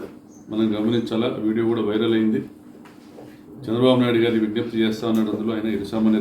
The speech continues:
రైతు. అంద్రినివా లైనింగ్ పనులు ఆపకపోతే ఒక సిద్ధరాంపురం గ్రామంలో లక్ష చీనీ చెట్లు ఎండిపోతాయనేసి ఆయన విజ్ఞప్తి చేస్తా ఉన్నాడు. ఒక మూడు రోజుల కింద తగరకుంట, పాతపాలెం సర్పంచులతో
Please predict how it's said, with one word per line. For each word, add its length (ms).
రైతు. 220
అంద్రినివా 420
లైనింగ్ 420
పనులు 480
ఆపకపోతే 640
ఒక 180
సిద్ధరాంపురం 720
గ్రామంలో 460
లక్ష 140
చీనీ 320
చెట్లు 300
ఎండిపోతాయనేసి 840
ఆయన 160
విజ్ఞప్తి 440
చేస్తా 280
ఉన్నాడు. 280
ఒక 80
మూడు 280
రోజుల 220
కింద 220
తగరకుంట, 460
పాతపాలెం 520
సర్పంచులతో 680